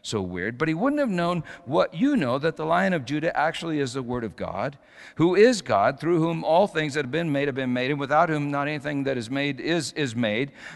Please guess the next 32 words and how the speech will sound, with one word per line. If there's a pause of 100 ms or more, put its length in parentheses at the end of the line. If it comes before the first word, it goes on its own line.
(220)
who
became
flesh
and
dwelt
among
us
full
of
grace
and
truth,
whose
name
is (300)
Jesus. (680)
<laughs>
Whew. (1700)
And
now,
I,
I
know
some
of
you
are
maybe
getting
a
little
stressed.